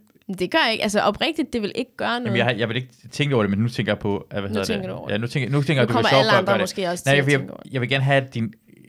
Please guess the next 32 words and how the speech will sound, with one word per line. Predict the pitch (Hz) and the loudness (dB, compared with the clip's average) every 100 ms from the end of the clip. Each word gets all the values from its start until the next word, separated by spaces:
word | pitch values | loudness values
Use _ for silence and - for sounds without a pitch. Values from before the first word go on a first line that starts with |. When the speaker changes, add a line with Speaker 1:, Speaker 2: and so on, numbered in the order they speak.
| - | -18
Speaker 2:
øh, | 101 - | -16 -14
eks | - 135 139 - - | -8 -6 -6 -12 -10
er | 117 113 107 | -2 -2 0
før | 131 123 123 | 0 0 2
dig, | 107 107 120 - _ _ - | 2 2 0 -8 _ _ -12
og | 117 - _ | -12 -12 _
så | - - 113 | -8 -4 0
du | 120 | 0
har | |
mulighed | 110 117 127 117 | 0 0 0 0
for, | - 104 101 - - | -2 0 0 -2 -10
hvis | 110 - | -12 -8
han | 104 | -10
siger | - - 131 | -10 -4 -2
en | 113 | 0
anden | 107 | -2
ting | 120 107 | -6 -6
sjov | 131 110 | -2 -2
omkring | 104 104 110 101 | -2 -6 -6 -4
det, | 120 123 | -6 -8
det, | 110 110 | -10 -2
du | 147 | 0
kan | 131 113 110 - _ _ _ _ - | 0 -2 -8 -18 _ _ _ _ -14
Speaker 1:
Nå, | 208 214 208 | -8 -6 -6
så | 214 | -6
kan | 208 | -6
jeg | 208 | -4
gå | 185 | -6
op | 220 | -6
og | |
sige | 208 - 233 | -10 -10 -8
noget. | 233 170 165 | -6 -6 -6